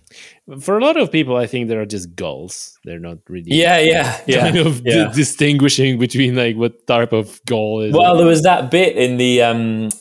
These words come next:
Speaker 2: um, there was the, the sculptor who you know, said to me that when his son was with some fishermen out in the sea, his family had all been fishermen, and his son said to these fishermen, "What's that?" And they said, "That's a mar."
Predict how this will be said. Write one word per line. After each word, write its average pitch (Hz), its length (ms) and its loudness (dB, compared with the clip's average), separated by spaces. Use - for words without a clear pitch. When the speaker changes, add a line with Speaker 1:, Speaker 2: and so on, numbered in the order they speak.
Speaker 2:
um, 101 800 0
there 113 200 -2
was 104 140 -2
the, 101 500 2
the 104 80 -2
sculptor 104 800 -2
who 101 340 -2
you 110 80 -4
know, 101 80 0
said 117 260 0
to 110 80 -6
me 104 100 0
that - 140 -4
when 101 160 -2
his 101 220 -8
son 107 440 -2
was 95 200 -6
with 104 140 -4
some 98 180 -6
fishermen 90 680 -6
out 98 300 -2
in 101 100 -6
the 98 80 -6
sea, 107 280 0
his 98 180 -4
family 110 280 0
had 98 160 -2
all 98 80 2
been 92 180 -8
fishermen, 90 500 -6
and 92 140 -12
his 98 140 -6
son 104 300 -2
said 98 220 -2
to - 100 -14
these 98 160 -6
fishermen, 98 360 -6
"What's 95 240 -4
that?" 98 360 -2
And 98 120 -8
they 95 80 -2
said, 92 220 -2
"That's - 260 -2
a 95 60 -2
mar." 95 400 -4